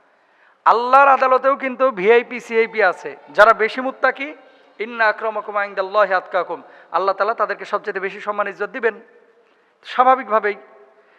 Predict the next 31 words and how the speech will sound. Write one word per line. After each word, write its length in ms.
যে 120
মানুষটা 400
দুনিয়াতে 440
থাকতে 320
আল্লাহর 300
জন্য 200
এত 200
কাজ 260
করেছেন, 580
আল্লাহ 220
তো 200
তাকে 320
এস-, 540
এ, 80
মানে 200
এক্সেপশনাল 720
কবরের 760
জিন্দেগিতে 680
কিছু 180
সম্মান 360
ইজ্জত 220
দিবে, 320
মাটিকে 1000
আদেশ 240
করে 160
দিবে, 180
"তার 200
দেহটা 220
তুই 120
খাবি 220
না", 140